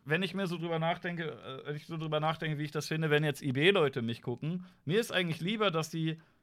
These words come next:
dass die mich auch gucken und ich denen vielleicht eine andere Sichtweise präsentieren kann,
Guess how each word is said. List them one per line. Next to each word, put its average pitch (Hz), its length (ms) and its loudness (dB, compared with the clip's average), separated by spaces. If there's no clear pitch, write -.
dass 143 220 0
die 151 260 0
mich 151 300 0
auch 208 240 2
gucken 151 440 -2
und 147 140 -4
ich 151 120 -8
denen 165 240 0
vielleicht 151 340 0
eine 127 80 -2
andere 160 300 -2
Sichtweise 170 480 0
präsentieren 117 720 -4
kann, 139 360 -4